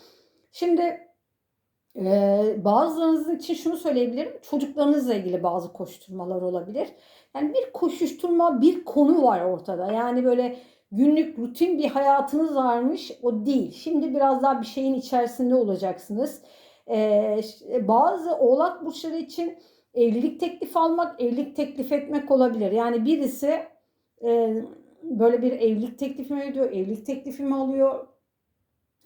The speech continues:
E, evli olan, bazı evli olup sorunlar yaşayan arkadaşlar için de şunu söyleyebilirim. Yani böyle birisi böyle, böyle sırt dönmüş çiftlerden birisi, öteki böyle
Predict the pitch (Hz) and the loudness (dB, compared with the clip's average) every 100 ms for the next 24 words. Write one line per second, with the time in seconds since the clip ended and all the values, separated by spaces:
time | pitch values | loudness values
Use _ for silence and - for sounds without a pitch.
0 | 208 208 202 202 196 196 196 - _ _ | 2 4 4 2 0 -2 -6 -18 _ _
1 | 233 240 302 370 330 320 294 233 277 277 | 6 6 6 0 2 2 4 4 2 0
2 | 294 262 277 302 254 - 247 247 262 285 | 0 0 0 -4 -6 -8 -6 -2 -2 -2
3 | 277 269 - 277 277 269 277 269 277 269 | -4 -6 -6 -8 -6 -4 -2 -2 -4 -6
4 | 269 254 - 269 277 269 254 269 262 262 | -6 -6 -4 -6 -2 -2 0 0 2 0
5 | 285 - - _ _ _ - 277 302 320 | 0 -2 -10 _ _ _ -6 -2 -2 0
6 | 294 - 269 254 311 302 302 320 311 302 | 0 0 2 2 2 -2 -4 0 2 0
7 | - - - - - _ _ _ _ _ | -2 -10 -18 -20 -20 _ _ _ _ _
8 | _ _ _ _ - 277 277 262 254 - | _ _ _ _ -6 -2 0 -2 -4 -8
9 | - 330 - 294 254 269 320 - - 254 | -6 -6 0 2 4 4 0 -8 -10 -6
10 | 262 254 233 247 247 247 254 - 262 302 | -2 0 0 0 0 -4 -8 -8 -8 -8
11 | - 262 277 269 277 | -10 -6 -4 -4 -6